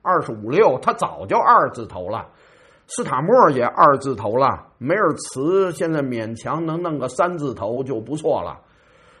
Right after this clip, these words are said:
卡尼呢？卡尼，我认为现在有个四字头，啊，川普也三字头了嘛。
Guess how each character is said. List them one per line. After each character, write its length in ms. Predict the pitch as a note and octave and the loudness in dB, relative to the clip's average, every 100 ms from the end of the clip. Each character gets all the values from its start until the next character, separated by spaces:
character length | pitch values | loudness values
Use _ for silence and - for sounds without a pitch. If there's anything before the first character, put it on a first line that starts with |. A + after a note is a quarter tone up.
| _ | _
卡 360 | - A2+ A#2 B2 | -10 -4 -4 -4
尼 460 | C3 C3+ F3 B3 | -6 -4 -2 -2
呢？ 240 | B3+ F#3 D3+ | 0 0 -2
卡 260 | - A#2 | -4 -6
尼， 240 | A2+ C#3 B3 | -4 -4 -4
我 200 | A#3+ C3 | 0 0
认 100 | C#3 | 0
为 120 | D3+ | -4
现 180 | D#3+ C#3 | -2 -2
在 100 | B2+ | -2
有 160 | G#2+ D#2+ | -4 -8
个 100 | G#2+ | -10
四 240 | - D3 | -10 -10
字 140 | F2+ E2+ | -10 -16
头， 260 | - A#1+ _ _ _ _ _ _ _ - | -16 -18 _ _ _ _ _ _ _ -16
啊， 160 | F#2 | -14
川 220 | F2+ G3 F3+ | -4 -2 -2
普 160 | A2+ F#2+ | -6 -8
也 100 | A2+ | -8
三 260 | - D#3+ D3+ | -4 -4 -4
字 100 | B2+ | -8
头 240 | - - | -12 -16
了 80 | C2+ | -18
嘛。 120 | - | -20